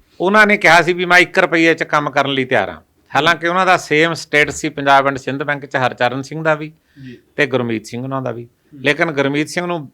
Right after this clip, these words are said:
Speaker 1: ਇੱਕ ਰੁਪਈਏ ਦੇ ਵਿੱਚ ਨਹੀਂ ਰੱਖਿਆ ਗਿਆ, ਉਹਨੂੰ ਤਿੰਨ ਲੱਖ ਰੁਪਏ 'ਚ ਰੱਖ ਲਿਆ।
Speaker 2: ਹੂੰ।
Speaker 1: ਇਹ ਗਲਤੀਆਂ ਹੋਈਆਂ ਨੇ।
Speaker 2: ਜੀ।
Speaker 1: ਇਹਨਾਂ ਗਲਤੀਆਂ ਦਾ ਖਮਿਆਜਾ ਜਿਹੜਾ ਹੈ,
Speaker 2: ਹੂੰ।
Speaker 1: ਉਹ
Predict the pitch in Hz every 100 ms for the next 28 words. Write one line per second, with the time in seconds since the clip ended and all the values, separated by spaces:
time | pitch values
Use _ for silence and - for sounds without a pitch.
0 | _ 156 170 156 147 143 156 170 160 175
1 | 170 160 - 160 156 165 165 143 127 131
2 | 127 139 123 131 131 131 - 131 131 _
3 | _ _ 147 131 107 _ _ _ _ _
4 | _ _ 220 - 165 170 202 220 190 127
5 | 123 120 110 92 - _ _ _ _ 131
6 | 113 _ _ _ _ - 196 226 170 165
7 | 185 - 196 196 196 190 190 - _ _
8 | _ _ _ _ 143 135 175 175 - _
9 | - 135 139 127 170 160 143 143 98 80
10 | _ _ 139 113 _ _ _ - 190 190
11 | 180 180 -